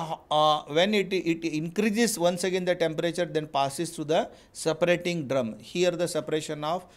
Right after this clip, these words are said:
steam is going to be taking place. So this separated steam is, comes to this one as a superheating stage. This superheated stage,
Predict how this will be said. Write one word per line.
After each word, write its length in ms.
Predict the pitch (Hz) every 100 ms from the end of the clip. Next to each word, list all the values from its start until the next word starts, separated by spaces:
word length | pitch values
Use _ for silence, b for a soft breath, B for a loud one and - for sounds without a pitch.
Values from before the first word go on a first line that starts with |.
| b
steam 300 | - - 165
is 140 | 165 151
going 240 | 147 147
to 60 | 147
be 140 | 165
taking 380 | 165 127 127 127
place. 380 | 120 107 - - b b b
So 160 | - 180
this 240 | 208 214
separated 600 | 175 160 185 208 233 220
steam 340 | - 214 214 196
is, 180 | 180
comes 280 | - 180 180
to 100 | 185
this 220 | 170 165
one 160 | 170 160
as 140 | 151
a 40 | 165
superheating 720 | - 147 143 147 139 139 139
stage. 440 | - 110 - - _ _ _ _ _ _ b b b b b -
This 200 | 226 -
superheated 600 | 202 175 220 214 214 190
stage, 420 | - 202 196 196